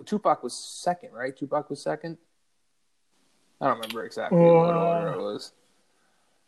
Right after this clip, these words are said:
Speaker 2: Well,
Speaker 1: So
Speaker 2: Tupac was the night of the Tyson fight, right?
Speaker 1: Yeah, there was definitely a fight. I don't know if it was Tyson, but there was
Speaker 2: Yeah.
Speaker 1: definitely a fight that night. Yeah. Some shady
Speaker 2: Yeah, I
Speaker 1: shit. I
Speaker 2: think
Speaker 1: never,
Speaker 2: the,
Speaker 1: I never did a
Speaker 2: I
Speaker 1: deep
Speaker 2: think
Speaker 1: dive into that 'cause, uh, it's just one of those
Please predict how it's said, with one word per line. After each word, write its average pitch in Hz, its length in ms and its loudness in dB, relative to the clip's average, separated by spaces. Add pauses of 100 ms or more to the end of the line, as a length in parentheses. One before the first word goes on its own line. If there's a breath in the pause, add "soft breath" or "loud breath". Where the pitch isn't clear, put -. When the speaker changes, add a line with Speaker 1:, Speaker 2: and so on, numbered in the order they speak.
(1000)
Speaker 2:
Well, 139 80 -2
Speaker 1:
So 151 120 8
Speaker 2:
Tupac 185 160 10
was 139 100 4
the 151 60 0
night 156 180 4
of 120 140 -2
the - 40 -12
Tyson 170 380 2
fight, 101 320 -10
right? 131 180 -6 (380)
Speaker 1:
Yeah, 135 240 2
there 120 100 -2
was 123 100 -10
definitely 151 320 4
a 113 40 -8
fight. 123 300 2
I 123 40 0
don't 135 120 -2
know 131 80 -2
if 123 100 -8
it 117 40 -6
was 113 120 -8
Tyson, 120 380 0
but 110 100 -10
there 117 120 -2
was 117 60 -4
Speaker 2:
Yeah. 117 60 0
Speaker 1:
definitely 127 320 2
a - 40 -8
fight 117 320 -2
that 104 200 -10
night. - 180 -20 (1160)
Yeah. 117 300 4 (1500)
Some - 160 -4
shady 143 380 8
Speaker 2:
Yeah, 156 80 10
I - 20 6
Speaker 1:
shit. - 60 4
I 143 100 8
Speaker 2:
think - 80 8
Speaker 1:
never, 208 140 10
Speaker 2:
the, 196 80 8
Speaker 1:
I - 40 10
never 208 240 6
did 185 160 2
a 160 100 -4
Speaker 2:
I 170 40 4
Speaker 1:
deep 147 40 4
Speaker 2:
think 170 140 6
Speaker 1:
dive 120 260 -2
into 120 220 -14
that 120 320 -6
'cause, 131 160 -6
uh, 123 160 -10 (180)
it's - 200 -14
just - 180 -16
one 139 140 -6
of 127 80 -4
those 113 180 -10